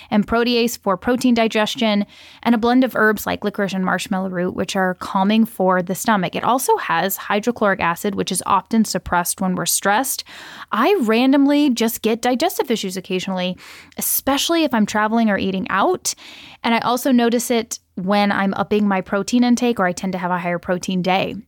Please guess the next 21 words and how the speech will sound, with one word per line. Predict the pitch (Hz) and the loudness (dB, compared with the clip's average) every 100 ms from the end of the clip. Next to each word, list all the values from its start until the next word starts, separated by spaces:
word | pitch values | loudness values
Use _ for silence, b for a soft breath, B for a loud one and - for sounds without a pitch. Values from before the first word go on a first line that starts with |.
| - | -2
And | 196 | 0
so | 214 202 196 _ _ - 196 - | 2 2 0 _ _ -20 -18 -2
taking | 240 262 285 | -2 2 4
these | 226 226 | 4 2
digestive | 214 202 196 190 | 0 0 -2 -2
enzymes | 185 196 196 190 | -2 0 -2 -2
specifically | - 202 220 214 - 190 190 185 _ _ _ - | -6 -4 -2 -2 -4 -2 -4 -6 _ _ _ -8
at | 233 220 | -4 -2
dinner | 214 220 220 | 0 2 2
when | 190 | 0
I | 185 | 0
tend | 208 202 | -2 -2
to | 196 | -2
eat | 185 | -6
a | 185 | -4
lot | 185 - | -6 -6
of | |
protein | - 214 214 233 226 B B | -2 0 2 4 2 B B
has | B 208 | B 2
made | 214 190 | 2 0
such | - - 226 - | -4 -2 -2 -2